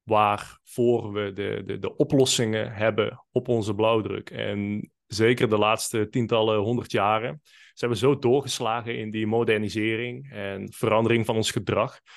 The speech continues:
dat we dingen zijn gaan doen. We zijn ons bloot gaan stellen aan, aan prikkels, ja, die gewoon niet meer matchen met die blauwdruk die wij hebben.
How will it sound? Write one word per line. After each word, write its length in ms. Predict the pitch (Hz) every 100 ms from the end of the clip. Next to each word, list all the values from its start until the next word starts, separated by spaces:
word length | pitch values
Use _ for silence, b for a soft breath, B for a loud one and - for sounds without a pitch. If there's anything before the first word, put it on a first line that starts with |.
| B
dat 140 | - 120
we 120 | 104
dingen 260 | 117 147
zijn 200 | 127 135
gaan 180 | 131 123
doen. 360 | 107 131 160 -
We 140 | 117
zijn 160 | 107 104
ons 180 | 98 95
bloot 280 | 110 131 -
gaan 140 | 107
stellen 320 | - 113 104
aan, 220 | 104 104 120 -
aan 280 | 107 101 -
prikkels, 540 | - 123 131 127 - B B B B B B B B _ _ _ _ _
ja, 220 | 117 98
die 220 | 87 117
gewoon 220 | 120 120 120
niet 160 | 135
meer 220 | 120 104
matchen 480 | 107 123 - 120 107
met 220 | 113 110
die 100 | 110
blauwdruk 480 | 98 117 139 120 110
die 140 | 120 107
wij 120 | 98
hebben. 320 | 95 -